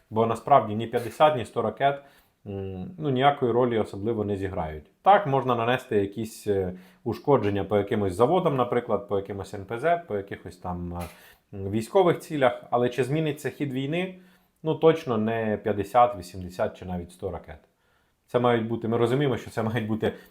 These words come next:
тисячі ракет, які можна буде запустити, запускати, е, і кошмарити постійно, на постійній основі росіян. В іншому випадку це не має абсолютно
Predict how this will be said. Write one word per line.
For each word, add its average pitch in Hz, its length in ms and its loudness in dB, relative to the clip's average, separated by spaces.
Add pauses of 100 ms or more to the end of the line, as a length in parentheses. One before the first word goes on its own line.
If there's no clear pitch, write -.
(160)
тисячі 131 400 0
ракет, 110 360 4
які 110 200 -2
можна 107 240 0
буде 95 200 -4
запустити, 104 600 -4
запускати, 147 680 0 (360)
е, 98 320 4
і 131 480 0
кошмарити 131 580 2
постійно, 98 560 -4
на 104 100 -6
постійній 123 400 -4
основі 85 420 -4 (140)
росіян. 85 480 -10 (440)
В 165 40 -4
іншому 180 360 0
випадку 147 420 2
це 147 300 -2
не 120 140 -2
має 117 340 0
абсолютно 98 840 -6